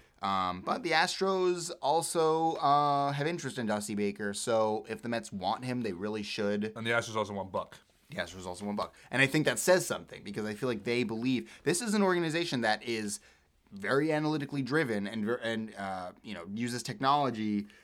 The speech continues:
Speaker 1: Um, the,
Speaker 2: The Astros.
Speaker 1: the Astros.
Speaker 2: Yeah.
Speaker 1: And the Red Sox,
Speaker 2: And they
Speaker 1: too.
Speaker 2: cheat.
Speaker 1: And the Red,
Speaker 2: <laughs>
Speaker 1: yeah.
Speaker 2: But I think, I think,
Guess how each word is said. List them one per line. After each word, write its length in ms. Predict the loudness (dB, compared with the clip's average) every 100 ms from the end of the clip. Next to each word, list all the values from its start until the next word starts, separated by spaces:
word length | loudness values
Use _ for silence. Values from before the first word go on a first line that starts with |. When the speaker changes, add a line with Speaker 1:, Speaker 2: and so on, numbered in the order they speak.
| _ -6
Speaker 1:
Um, 500 | -2 0 0 -2 -8 -14 _ _ -8
the, 220 | -4 -4 -6
Speaker 2:
The 320 | -10 -2 2
Astros. 540 | 4 2 -4 -10 -8
Speaker 1:
the 200 | -2 0 4
Astros. 640 | 6 6 4 2 2 0
Speaker 2:
Yeah. 80 | 2
Speaker 1:
And 100 | 4
the 60 |
Red 180 | 4 4
Sox, 240 | 4 6 10
Speaker 2:
And 100 | 12
they 100 | 10
Speaker 1:
too. 40 |
Speaker 2:
cheat. 360 | 10 8 6 -4 _ 0
Speaker 1:
And 160 | 4
the 40 | 4
Red, 160 | 4 4
Speaker 2:
<laughs> 80 |
Speaker 1:
yeah. 540 | 10 12 12 12 12 10 2 -2 -8 -8 8
Speaker 2:
But 80 | 12
I 140 | 12
think, 320 | 12 8 10
I 140 | 10 8
think, 400 | 8 2 2